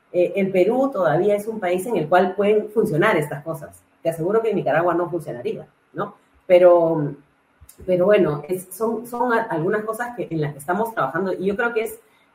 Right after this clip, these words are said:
es, es bueno resaltar esta, es-,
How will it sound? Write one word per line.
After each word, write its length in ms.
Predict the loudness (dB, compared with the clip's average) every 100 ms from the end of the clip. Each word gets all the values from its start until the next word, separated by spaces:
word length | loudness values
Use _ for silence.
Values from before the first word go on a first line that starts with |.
| _ -2
es, 220 | 0 0
es 240 | -4 -4 -8 -6 2
bueno 320 | 4 4 0
resaltar 600 | -2 -6 0 0 0 -4
esta, 760 | -10 -6 -2 0 2 2 -2 -8
es-, 160 | -16